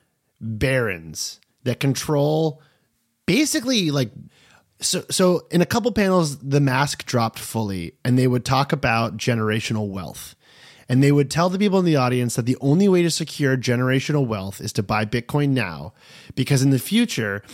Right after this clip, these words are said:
the people who have the most Bitcoin will act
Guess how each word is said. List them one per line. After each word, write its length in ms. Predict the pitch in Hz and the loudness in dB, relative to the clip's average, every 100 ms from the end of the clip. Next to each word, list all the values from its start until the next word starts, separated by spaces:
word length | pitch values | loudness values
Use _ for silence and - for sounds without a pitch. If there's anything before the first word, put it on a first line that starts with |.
| - _ - | -20 _ -6
the 100 | 123 | -2
people 300 | 156 175 190 | 0 2 2
who 80 | 185 | 2
have 160 | 170 | 0
the 40 | 170 | 0
most 240 | 151 139 | 0 0
Bitcoin 540 | 170 - 127 113 107 107 - _ | -4 -2 -4 -2 -4 -8 -16 _
will 200 | 127 127 - | -2 -2 0
act 540 | 160 156 143 - - | 0 0 -2 -10 -12